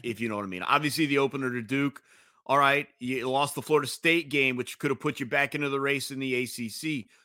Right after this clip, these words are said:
All right, fine. You beat 'Cuse and Wake Forest, great. Yeah, another challenge against Miami, and, and you suffer a loss in that one. I-, is this a game they can win that, that you're not getting your season back on track?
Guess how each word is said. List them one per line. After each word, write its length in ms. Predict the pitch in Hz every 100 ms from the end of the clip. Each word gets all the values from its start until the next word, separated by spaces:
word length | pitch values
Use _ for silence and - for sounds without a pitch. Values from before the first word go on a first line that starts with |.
| _ _
All 100 | 135
right, 240 | 151 151 -
fine. 540 | 160 147 147 143 147
You 140 | - 127
beat 240 | 143 143
'Cuse 400 | - 151 147 127
and 240 | 147 135 131
Wake 180 | 139 -
Forest, 380 | 131 135 123
great. 300 | - 131 135 113
Yeah, 140 | 127
another 260 | 123 139 147
challenge 480 | - 143 147 139
against 240 | 131 139 135
Miami, 480 | 139 139 143 143 147
and, 160 | 131 135
and 160 | 135 135
you 60 |
suffer 340 | - 147 - 135
a 60 |
loss 280 | 127 127 -
in 80 | 117
that 180 | 120 123
one. 240 | 117 101 _ - - -
I-, 20 |
is 300 | 185 196 214
this 240 | 175 208 202
a 40 |
game 240 | 175 185 180
they 140 | 180
can 140 | 175
win 220 | 170 170 165
that, 180 | 156 -
that 240 | 147 147 - _ -
you're 200 | 202 226
not 220 | 254 233
getting 220 | 220 220 196
your 100 | 165
season 360 | 175 156 147
back 240 | 131 131 135
on 160 | 127
track? 320 | - 120 131